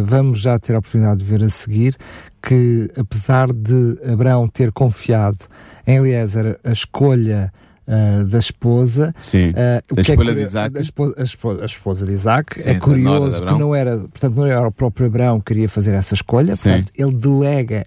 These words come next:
Speaker 1: essa
Speaker 2: Exatamente.
Speaker 1: função, mas é curioso que Eliezer não vai, eh, tomar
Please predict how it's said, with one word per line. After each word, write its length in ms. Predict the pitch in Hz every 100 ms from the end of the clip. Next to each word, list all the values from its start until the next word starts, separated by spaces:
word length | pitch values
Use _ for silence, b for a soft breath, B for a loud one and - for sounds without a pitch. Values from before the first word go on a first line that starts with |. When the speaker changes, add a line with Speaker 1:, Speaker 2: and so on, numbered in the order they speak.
| -
Speaker 1:
essa 220 | 110 87
Speaker 2:
Exatamente. 320 | 87 101 87
Speaker 1:
função, 280 | 90 139 180 B B B B B -
mas 200 | 151 143
é 80 | 143
curioso 540 | - 131 131 139 131 _
que 220 | 135 131 -
Eliezer 520 | 131 131 131 131 135
não 400 | 135 139 156 147
vai, 400 | 123 131 120 117 -
eh, 460 | 120 113 110 113 98 101 101
tomar 560 | - 131 135 131 113